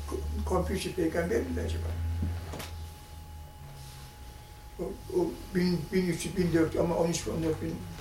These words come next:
peygamber arasında mıydı acaba? Peki bizim şamanlar işte, okuyorsun şamanları,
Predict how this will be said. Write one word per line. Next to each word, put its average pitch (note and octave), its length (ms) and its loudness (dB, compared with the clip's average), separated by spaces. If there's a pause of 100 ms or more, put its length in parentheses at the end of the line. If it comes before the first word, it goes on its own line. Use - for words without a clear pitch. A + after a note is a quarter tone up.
(300)
peygamber E3 640 2
arasında D#3+ 580 2
mıydı B3 240 0
acaba? - 260 0 (2000)
Peki - 240 -6
bizim F#3+ 200 0
şamanlar F3+ 680 2
işte, - 280 -10 (420)
okuyorsun - 420 -4
şamanları, - 560 -6